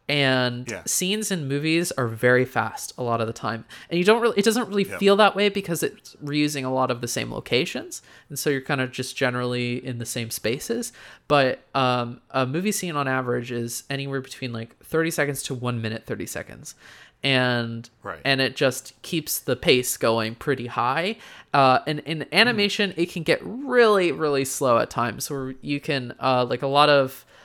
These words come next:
Speaker 1: um, animated, uh, films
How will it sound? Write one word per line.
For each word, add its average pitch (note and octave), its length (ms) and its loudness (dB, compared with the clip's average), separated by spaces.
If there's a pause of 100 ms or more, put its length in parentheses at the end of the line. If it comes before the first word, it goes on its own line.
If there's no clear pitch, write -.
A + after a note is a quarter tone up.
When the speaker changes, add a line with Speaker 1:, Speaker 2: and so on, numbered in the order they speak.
(260)
Speaker 1:
um, A2+ 540 4 (880)
animated, C#3 840 4
uh, A#2+ 520 0
films C#3+ 840 -2